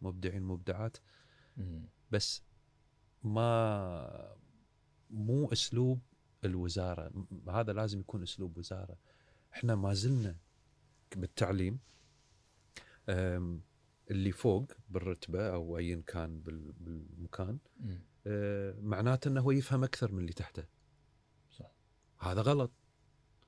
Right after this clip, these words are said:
Speaker 1: غلط، غلط.
Speaker 2: مم.
Speaker 1: م-، أنت مو لأنك أنت صاير لك عشرين سنة بالوزارة قاعد تعيد وتسوي نفس الشيء، معناته أنت تفهم أحسن من شخص مبدع، دارس، عارف،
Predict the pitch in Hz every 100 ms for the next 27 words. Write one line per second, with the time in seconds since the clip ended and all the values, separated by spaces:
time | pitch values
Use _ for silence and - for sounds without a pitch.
0 | _ _ _ _ _ _ _ - 95 143
1 | 120 110 147 - 117 123 117 117 113 123
2 | 104 85 107 104 98 147 170 120 123 117
3 | 117 107 107 104 110 101 - 95 104 107
4 | 101 113 92 82 _ _ _ _ _ -
5 | 101 95 95 85 98 92 90 113 95 85
6 | - - 104 101 98 - - 151 104 101
7 | - 135 110 110 139 - 135 - 90 -
8 | _ _ _ _ _ _ _ _ _ 104
9 | 101 151 175 151 143 151 180 - 143 139
10 | - - 151 131 123 127 - - - -
11 | _ _ _ 113 143 120 104 101 95 113
12 | 127 127 120 - 113 120 123 120 -